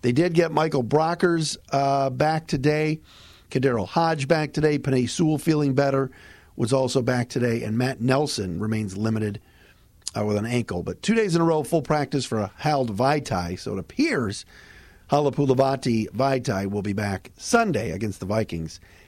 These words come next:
at Ford Field. We're gonna preview the said Minnesota Vikings in a second. Gotta give a shout out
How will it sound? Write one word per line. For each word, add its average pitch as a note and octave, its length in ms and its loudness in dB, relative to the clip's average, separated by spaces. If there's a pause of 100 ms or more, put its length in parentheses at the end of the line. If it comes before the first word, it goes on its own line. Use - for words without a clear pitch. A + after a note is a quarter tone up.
(140)
at C3+ 320 -2 (220)
Ford A#2 600 0
Field. A2+ 500 -4 (100)
We're D#3+ 160 0
gonna E3+ 160 2
preview D3 640 -4 (640)
the G#2 140 -2
said A#2 440 0
Minnesota G#2 440 0
Vikings F#2 420 -4
in G#2 140 -8
a F#2+ 60 -2
second. E3+ 500 -2
Gotta G2+ 160 -6
give F#2 160 -8
a - 20 -10
shout E3 320 0
out A#3 320 -2